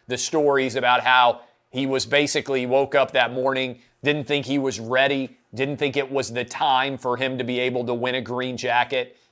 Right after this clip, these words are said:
And his wife kind of walked him through why he could just rely on his faith to help provide him the stability he needed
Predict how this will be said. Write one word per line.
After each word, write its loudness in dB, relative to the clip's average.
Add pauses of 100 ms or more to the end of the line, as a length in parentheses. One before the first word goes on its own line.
(140)
And 2
his -4
wife 2
kind -4
of 0
walked -2
him -4
through 0 (200)
why 4 (440)
he -4
could -2
just -4
rely 4
on -6
his -6
faith -2
to -2
help 0
provide 2
him -6 (140)
the -10
stability -2
he -6
needed -2